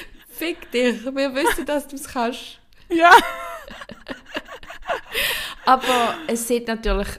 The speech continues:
Speaker 1: also wenn man ganz ehrlich ist, es sieht einfach auch hot aus, wenn jemand gut Schlittschuh fährt.
Speaker 2: Da würde ich aber sagen, Eiskunstlaufen, aber nicht einfach nur Schlittschuhe.
Speaker 1: Okay, ah, okay.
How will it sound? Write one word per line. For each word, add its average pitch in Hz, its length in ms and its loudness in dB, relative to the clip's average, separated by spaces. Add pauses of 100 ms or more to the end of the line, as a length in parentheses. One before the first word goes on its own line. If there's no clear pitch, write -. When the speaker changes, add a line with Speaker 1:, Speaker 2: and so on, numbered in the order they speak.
Speaker 1:
also 196 280 0
wenn 190 140 -2
man 185 100 -4
ganz 208 240 -2
ehrlich 185 240 0
ist, 180 160 -6
es - 140 -8
sieht 185 180 -2
einfach 175 320 -4
auch 165 200 -4
hot 185 280 -2
aus, 180 180 -8
wenn 180 120 -2
jemand 180 140 -2 (120)
gut 175 180 -4
Schlittschuh 220 360 -2
fährt. - 400 -12 (560)
Speaker 2:
Da 277 260 6
würde 311 140 6
ich 277 60 6
aber 269 140 6
sagen, 247 340 2
Eiskunstlaufen, 190 1120 2
aber 202 200 6
nicht 240 340 4
einfach 220 220 2
nur 220 160 4
Schlittschuhe. 165 640 -2 (560)
Speaker 1:
Okay, 269 500 6
ah, 285 760 4
okay. 175 500 -10